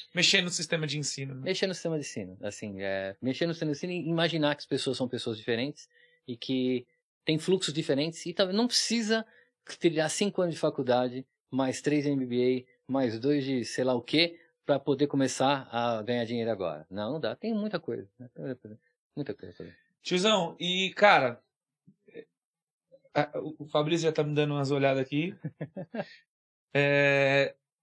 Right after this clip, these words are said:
Speaker 1: eu preciso, pra fechar aqui contigo, te fazer a última pergunta. E antes até mesmo dessa última pergunta, mano, que, que papo foda.
Speaker 2: Não,
Speaker 1: Eu
Speaker 2: tá.
Speaker 1: ficaria aqui por mais umas cinco horas tranquilo. Cara, qual que é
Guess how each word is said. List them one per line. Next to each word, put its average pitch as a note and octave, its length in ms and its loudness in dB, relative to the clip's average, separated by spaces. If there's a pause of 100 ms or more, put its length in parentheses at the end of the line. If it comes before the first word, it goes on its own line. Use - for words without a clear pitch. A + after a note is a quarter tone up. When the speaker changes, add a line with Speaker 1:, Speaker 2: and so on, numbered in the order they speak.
(420)
Speaker 1:
eu D3+ 80 2
preciso, D3+ 800 2 (220)
pra C#3 100 4
fechar C#3 340 0
aqui C3 180 -2
contigo, C3+ 460 -6
te - 120 -8
fazer C3 240 -4
a C#3 60 -4
última C#3 280 -8
pergunta. C3+ 580 -6 (920)
E C3 960 2
antes E3 320 2
até D#3 260 4
mesmo D3 260 0
dessa C3+ 220 0
última C3+ 240 -6
pergunta, C3 360 -4
mano, B2 280 -2
que, B2+ 500 -4
que - 140 -14
papo - 240 -6
foda. A#2+ 420 -4
Speaker 2:
Não, G2+ 180 -8
Speaker 1:
Eu C3 160 2
Speaker 2:
tá. B2+ 60 -8
Speaker 1:
ficaria C3 420 0
aqui C3 500 0 (180)
por C#3 160 -4
mais C3 260 0
umas C3 220 -4
cinco C#3 280 -6
horas B2+ 240 0
tranquilo. C3 560 -6 (1200)
Cara, D#3+ 360 6
qual - 200 -4
que - 200 -4
é D3+ 540 4